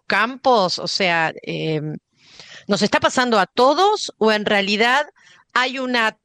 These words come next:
toma de conciencia, hay algo que hay que abrir o despertar, eh, o activar, no lo sé, no, que quiero usar el término más acertado,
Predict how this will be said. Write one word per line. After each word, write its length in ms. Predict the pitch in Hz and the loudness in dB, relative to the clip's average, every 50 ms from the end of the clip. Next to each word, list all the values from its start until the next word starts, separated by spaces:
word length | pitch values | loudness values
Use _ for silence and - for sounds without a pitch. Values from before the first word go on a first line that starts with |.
| _ | _
toma 380 | - 269 269 285 277 269 254 240 | 0 2 2 2 4 2 0 2
de 160 | 220 214 - | 0 -2 -2
conciencia, 840 | - - 196 185 185 190 - - 262 262 277 269 - - 277 254 - - | 0 -2 0 0 0 -2 -2 0 0 0 0 0 0 0 0 0 0 0
hay 320 | 220 226 226 214 214 247 | 0 -2 -2 0 0 0
algo 540 | 254 262 277 285 302 294 277 262 233 226 202 | 2 2 2 0 0 -2 -2 0 0 -2 -2
que 140 | - - 214 | 0 -2 -2
hay 180 | 220 214 214 | 0 -2 -2
que 260 | - - 214 202 196 | -2 -2 0 0 2
abrir 460 | 185 180 180 180 185 190 220 233 233 226 | 2 2 0 0 -2 -2 -2 0 2 0
o 80 | 214 | 0
despertar, 1040 | 185 196 - - _ - 196 180 175 - _ _ - 220 220 233 240 247 247 254 - _ _ _ _ _ _ _ _ _ _ _ - | 0 -2 -4 -4 _ -4 -2 -2 -2 -4 _ _ -2 0 2 2 0 -2 -4 -8 -10 _ _ _ _ _ _ _ _ _ _ _ -6
eh, 240 | - 196 185 180 - | -2 -2 -2 0 2
o 140 | - 214 202 | 4 4 4
activar, 760 | 202 202 - - - - 214 202 190 196 208 214 226 240 233 | 4 0 -4 -12 -8 -4 -2 -2 0 2 2 2 2 0 -2
no 160 | 220 214 208 | -4 -2 -2
lo 100 | 196 190 | -2 0
sé, 380 | 185 - - 226 233 247 240 202 | -2 0 2 2 4 4 2 0
no, 320 | 170 170 175 170 156 - 175 | -2 -6 -6 -6 -6 -8 -10
que 120 | - 180 156 | -12 -10 -4
quiero 200 | - 214 208 208 | -2 0 0 0
usar 200 | 202 - 214 214 | 0 2 2 2
el 160 | 208 190 - | 2 2 0
término 340 | 202 202 196 208 190 180 170 | 0 -2 0 0 -2 -2 0
más 300 | 175 185 185 - - 202 | -2 -2 -2 -2 -2 -4
acertado, 720 | 180 - - 196 180 175 - - 202 214 233 233 240 240 | -2 -2 -2 -2 -2 -2 -2 0 2 2 4 2 2 0